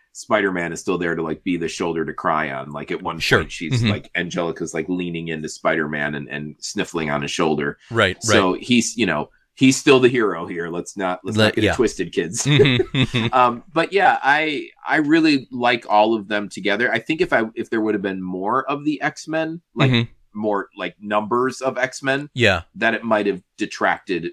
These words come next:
Speaker 1: from the main story a little bit more in
Speaker 2: Yeah,
Speaker 1: our heroes.
Speaker 2: yeah.
Speaker 1: But I thought it was a good balance, all in all.
Speaker 2: Mm-hmm, mm-hmm. Yeah, yeah, I, I can, I can go along with you there. Uh, yeah, the,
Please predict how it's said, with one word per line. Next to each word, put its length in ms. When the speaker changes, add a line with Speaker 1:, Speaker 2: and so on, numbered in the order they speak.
Speaker 1:
from 420
the 80
main 260
story 400
a 60
little 280
bit 200
more 120
in 80
Speaker 2:
Yeah, 160
Speaker 1:
our 80
heroes. 240
Speaker 2:
yeah. 240
Speaker 1:
But 180
I 80
thought 200
it 20
was 160
a 60
good 180
balance, 640
all 200
in 60
all. 300
Speaker 2:
Mm-hmm, 500
mm-hmm. 180
Yeah, 260
yeah, 200
I, 260
I 60
can, 360
I 80
can 140
go 100
along 180
with 120
you 60
there. 140
Uh, 60
yeah, 300
the, 420